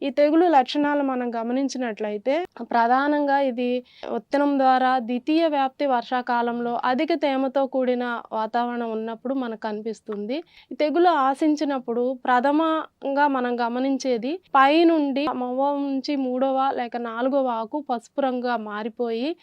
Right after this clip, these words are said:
మొవ్వంతా కూడా ఎండిపోతుంది. తర్వాత మనము అలాంటి గడలను చీల్చి చూసినప్పుడు నిలువుగా లోపలి కణజాలం ఎర్రగా కనబడటం, ఎర్రటి కణజాలం మధ్యలో అ-, తెల్లని అడ్డచారలు కూడా మనం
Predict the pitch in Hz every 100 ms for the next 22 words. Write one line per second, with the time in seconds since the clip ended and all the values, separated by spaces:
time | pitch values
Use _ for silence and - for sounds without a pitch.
0 | - - _ - 240 247 269 277 285 269
1 | 254 233 277 254 226 240 247 220 202 190
2 | 208 302 - _ - _ - 302 320 349
3 | 349 311 277 269 277 294 - - 254 285
4 | 320 320 285 233 233 269 294 285 277 254
5 | 285 294 277 269 269 262 - 262 226 226
6 | 220 247 277 - - 247 262 277 269 269
7 | 269 269 262 254 254 277 269 254 254 254
8 | 247 247 - 220 233 254 254 247 226 226
9 | 220 233 233 247 - 240 247 285 285 285
10 | 269 247 254 254 254 247 220 208 240 240
11 | - - - 262 277 302 277 233 202 254
12 | 269 262 254 247 247 269 240